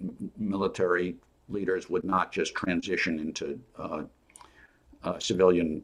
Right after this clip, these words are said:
responsibility. That has happened occasionally with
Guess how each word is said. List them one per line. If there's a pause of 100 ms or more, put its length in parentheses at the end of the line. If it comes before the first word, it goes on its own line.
(120)
responsibility.
That (360)
has
happened
occasionally
with